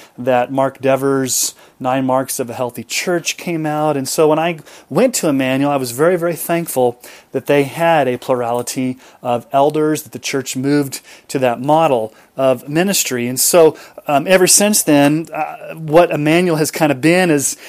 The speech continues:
we've kind of been, um, I don't want to use the word poster child because that's, that, that's, that's probably not a good term, but we've kind of been a resource to other churches that are looking at transitioning from being a traditional Southern Baptist, uh, deacon-led,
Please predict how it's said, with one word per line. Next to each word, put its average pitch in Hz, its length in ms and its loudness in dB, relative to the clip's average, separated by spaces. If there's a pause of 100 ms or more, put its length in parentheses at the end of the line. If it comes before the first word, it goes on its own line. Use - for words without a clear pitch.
(220)
we've 160 240 2
kind 170 260 0
of 123 220 -6
been, 160 440 -2
um, 131 480 -2
I 160 100 -4
don't 190 140 0
want 143 160 0
to 131 40 -4
use 139 220 -4
the 127 100 -4
word 123 220 -4
poster 151 360 -6
child 113 380 -2
because 117 240 -14
that's, 135 320 -4 (320)
that, 143 300 -8
that's, 147 240 -4
that's 135 240 -2
probably 135 320 -2
not 123 180 -4
a 117 60 -4
good 117 240 -6
term, 156 300 -4
but 139 180 -2 (200)
we've 214 140 2
kind 254 180 0
of 214 60 2
been 190 120 2
a 160 60 6
resource 151 720 0
to 143 200 -2
other 147 180 0
churches 135 560 0
that 139 140 0
are 135 100 0
looking 165 340 0
at 131 240 0 (220)
transitioning 143 840 -2
from 135 320 -2
being 147 540 -2 (320)
a 135 120 -2
traditional 151 580 0
Southern 156 400 0
Baptist, 143 800 -2
uh, 123 240 0
deacon-led, 147 880 0